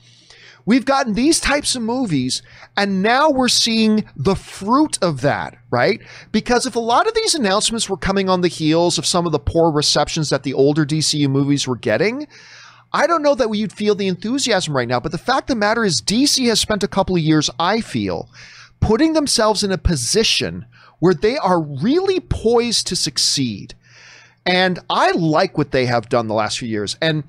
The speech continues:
that's why I think today, Rob, I think instead of, you know,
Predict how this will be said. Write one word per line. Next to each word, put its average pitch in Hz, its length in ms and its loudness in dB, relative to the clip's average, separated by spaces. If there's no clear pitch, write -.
that's 220 320 0
why 277 180 2
I 247 40 2
think 233 260 -4
today, 160 360 0
Rob, 214 420 2
I 220 140 2
think 349 320 -4
instead 254 440 2
of, 247 240 2
you 196 80 2
know, 165 320 4